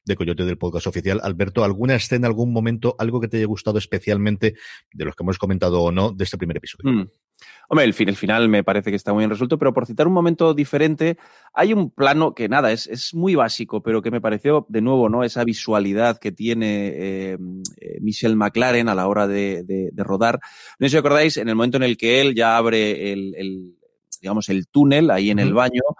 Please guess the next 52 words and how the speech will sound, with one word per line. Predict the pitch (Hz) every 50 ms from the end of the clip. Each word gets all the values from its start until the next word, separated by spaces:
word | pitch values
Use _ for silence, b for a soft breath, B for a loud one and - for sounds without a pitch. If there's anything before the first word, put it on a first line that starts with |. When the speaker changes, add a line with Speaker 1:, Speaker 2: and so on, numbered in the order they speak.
| B B B B B _
Speaker 2:
baja, | _ - 107 160 175 170 - - 160 165 180 180 - -
eh, | - 113 113 110 113 110 104
y | - 117 117
entonces | 107 - 151 156 -
hay | 196 196
un | 202
detalle | 185 175 160 180 185 185 185 165
que | - 135 120 104
yo | 101 127
al | 143 151
principio | 151 147 131 117
digo, | 101 87
"¿Para | - 98 -
qué | 156
hace | 170 - 151 101
esto?". | - - - _ 90
Y | 85
luego, | 101 113 120 135 127 -
claro, | - 151 135 - - - - 87 82 69 65 _ _ _
visualmente | 107 110 - - 117 127 123 139 139 131 135
queda | 151 147 139
muy | 123 123
bien, | 120 113 107
¿no? | 117 131
Que | 117 127
es | 127
que | - - 107
rompe | - - 139 147 143 - - 135 135 143 - - 104
el, | 101 98 98 98 -
el | - 104
espejo | 101 101 - - 156 151 - - 127 135 - - _ _ _ _ _ _ _
para | - 117 110 113 -
coger | - - - - 135 - 208 214 160 104 95 110 _ _ _ _ _ _ _ _ _ _
un | 95 104 117
espejo | 131 127 - - - 180 180 - - - 139 160 170 - -
en | 110 117 123
el | 143 151 156 147
que | - - 143 147 147 -
ver | - 113 113 117 139 139 143 139 131 -
qué | - 139
es | 131 -
lo | 135 127
que | 110 113
está | 107 - - 120
ocurriendo. | 113 104 107 95 101 107 104
Entonces, | 104 131 151 - 202
es | 170 170 - -
un | 180 175 180 165 151 139
plano | - _ 147 151 165 165 147 127
muy, | 123 123 131 147 160
muy | 160 156 151 143 120
simple, | - - 185 180 170 151 - 147 147 156 180